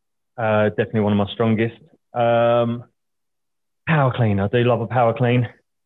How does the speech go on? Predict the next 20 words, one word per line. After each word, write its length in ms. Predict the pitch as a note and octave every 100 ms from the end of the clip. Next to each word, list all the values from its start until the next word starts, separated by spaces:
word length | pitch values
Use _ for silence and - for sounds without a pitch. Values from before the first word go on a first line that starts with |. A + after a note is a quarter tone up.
| _ _ _ -
Uh, 400 | A2+ A#2 A#2 A2+
and 320 | B2+ A2 A2 -
anything 360 | C#3+ B2 - A2+
that 160 | B2 - _ _ _ -
doesn't 220 | A#2+ A#2
allow 300 | A#2+ A#2 A2
me 100 | A2
to 80 | -
go 140 | A#2
below 240 | G#2+ A2 G#2
parallel 500 | G#2+ G#2 G#2+ G#2+ G#2+
would 120 | G2
be 160 | G#2 G2+
perfect. 720 | - - A2+ G#2+ - A#2 - - _ _ _ -
Um, 680 | A#2 A2+ A2 A2 A2 A2 - _ _ _ _ _ _ _ _
what 120 | A2
else? 220 | B2+ F#2 - - - _ _ _ _ _ _ _ -
Oh, 100 | A#2
rope 280 | A2 A2 G#2+
climbs. 280 | G#2+ F#2